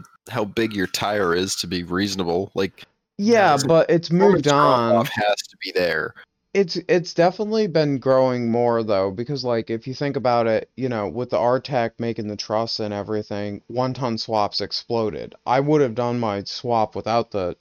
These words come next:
Speaker 2: truss because it's not, or setting up brackets isn't that big of a deal, but it's so much easier when you can buy a truss and slap one-tons under the rig.
Speaker 1: Yeah, I think that's why the tire size has sort of, you know, normalized around a forty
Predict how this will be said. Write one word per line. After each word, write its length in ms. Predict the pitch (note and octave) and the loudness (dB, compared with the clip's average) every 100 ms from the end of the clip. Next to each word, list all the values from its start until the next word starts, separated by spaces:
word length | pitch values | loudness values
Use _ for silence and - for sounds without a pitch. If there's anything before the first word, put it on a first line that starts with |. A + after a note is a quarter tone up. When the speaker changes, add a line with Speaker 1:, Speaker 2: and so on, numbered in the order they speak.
| - | -10
Speaker 2:
truss 560 | - B2+ A2 F#2 - - - | -2 0 0 -2 -6 -8 -12
because 420 | G#2+ A2+ G2 F#2 | -12 -10 -8 -8
it's 260 | F2+ - | -10 -12
not, 280 | F#2+ G2 - _ _ _ - | -10 -8 -10 _ _ _ -8
or 120 | B2+ | -4
setting 280 | - B2 A2 | -2 0 -2
up 140 | G2+ | -4
brackets 400 | G#2 A2 A2 F#2 | -4 -4 -6 -10
isn't 240 | G2+ F#2+ | -10 -8
that 180 | G2 G2+ | -8 -6
big 160 | A2 G2+ | -4 -6
of 80 | F#2 | -8
a 60 | |
deal, 320 | F2+ G#2+ A2+ | -8 -4 -4
but 160 | G#2 G2+ | -4 -8
it's 160 | F#2+ - | -10 -8
so 200 | G2+ A#2 | -8 -6
much 240 | A2+ - | -6 -8
easier 480 | F2+ G#2+ A2+ A2 F#2+ | -10 -10 -6 -6 -8
when 200 | G2 G2 | -10 -12
you 80 | F#2+ | -12
can 160 | G#2 | -12
buy 220 | F#2 G2 G2+ | -8 -6 -8
a 100 | F#2+ | -10
truss 480 | - A#2 G#2+ G2 | -6 -4 -2 -4
and 180 | - G#2 | -12 -12
slap 320 | - G#2+ G#2 | -8 -6 -6
one-tons 460 | F#2+ G2+ G2+ G2 F#2+ | -8 -12 -12 -14 -12
under 220 | G2+ F#2+ | -12 -12
the 100 | F#2 | -10
rig. 280 | F#2+ G2 F#2+ _ _ _ _ _ _ _ _ | -10 -10 -12 _ _ _ _ _ _ _ _
Speaker 1:
Yeah, 260 | - B2+ G2 | -4 0 0
I 60 | |
think 200 | G2 C3+ | -2 -2
that's 220 | B2+ F#2+ - | -2 -2 -2
why 100 | G2 | -2
the 120 | F2+ | -2
tire 300 | - F2+ F2+ | -4 -2 -2
size 360 | - F2 E2+ | -2 -2 -4
has 140 | - - | -4 -4
sort 160 | F#2+ | -2
of, 240 | F2+ E2 - _ _ _ _ _ _ | -2 -4 -12 _ _ _ _ _ _
you 120 | G2+ F2 | -8 -8
know, 60 | - | -8
normalized 760 | F#2+ F#2 F#2 F#2+ F#2 E2+ E2+ - | -6 -2 0 0 0 0 -2 -4
around 220 | D#2 E2 | -6 -4
a 40 | D#2+ | -6
forty 600 | - G2 F#2 F2 E2+ | -6 -4 -2 -2 -6